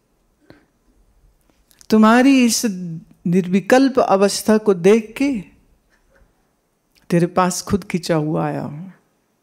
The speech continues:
तो वशिष्ठ जी अपने आसन से उठ जाते हैं और प्रणाम करते हैं महादेव को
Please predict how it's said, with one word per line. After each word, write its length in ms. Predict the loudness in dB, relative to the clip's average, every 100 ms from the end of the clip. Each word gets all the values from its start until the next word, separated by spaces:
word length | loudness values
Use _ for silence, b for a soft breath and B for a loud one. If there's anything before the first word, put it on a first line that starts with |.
| _ _ _ _ _ B B B -10
तो 80 | -6
वशिष्ठ 400 | -4 -2 -4 0
जी 100 | -2
अपने 220 | 0 0
आसन 440 | 0 -2 -2 -4
से 140 | -2 -2
उठ 200 | -4 -4
जाते 400 | -6 -6 -8 -8
हैं 260 | -10 -14 _ _ _ _ b b b _ -16
और 60 |
प्रणाम 480 | -6 -2 0 0 -4
करते 360 | -6 -10 -4 -2
हैं 100 | -2
महादेव 520 | -2 -4 -6 -8 -10
को 200 | -14